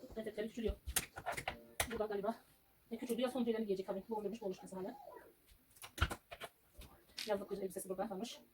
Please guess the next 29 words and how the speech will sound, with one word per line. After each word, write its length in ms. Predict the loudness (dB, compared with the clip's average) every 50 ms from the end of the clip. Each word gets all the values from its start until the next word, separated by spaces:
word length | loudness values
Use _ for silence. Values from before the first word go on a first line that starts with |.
| _ _ _ _ _ _ -6
Hı, 160 | -6 -6 -6 -8 -12
bunun, 240 | -10 -8 -8 -8 -6 -2
bu 60 | -2
dokuz 160 | 2 2 2
yaş 100 | 2 2
bu 40 | 0
hiç 100 | 2 2
olmaz. 240 | 2 2 2 -2 -6 -12 -20 -20 _ _ _ _ _ _ _ _ _ _ -20 -10 0 2
Yaza 140 | 2 2 2
kadar 180 | 0 0 0
hiç 100 | 0 -2
olmayacak. 280 | -2 -2 0 -2 -2 -2 -6 -16 -14 -14 -14 -14 -18 _ _ _ -6 -4
İnanın. 220 | -2 0 0 -2 -2 -6 _ _ _ _ _ -20 -20 -20 -20 -20 -20 -20 -20 _ -2
Bir 140 | -2 -2 0
sürü 140 | 4 2 4
elbise 320 | 4 4 0 0 -2 -4
içeride. 360 | -4 0 2 4 4 4 2 0 -12 -20 -20 -20 -20 -20 -18 -6 -4
Kuzeninize 320 | -2 0 0 2 2 2
götürün 280 | 0 0 0 0 4 4
diyorum, 200 | 4 4 4 2
bilmiyorum. 260 | 4 2 2 0 -2 -10 -20 -20 -20 -20 -20 -20 -20 -20 -20 -20 -20 -20 -16 -6
Şu 100 | -4 -4
elbiselerin 240 | -4 -2 0 0
güzelliğine, 220 | 0 0 0 2 2
tatlılığına 260 | 2 2 2 0 0
bakar 140 | 2 2 2
mısınız? 240 | 2 2 -2 -6 -6 -8 -16 -20 -20 -20 -20 -14 _ 0
Kendisi 240 | 2 2 4 6 6
de 160 | 6 6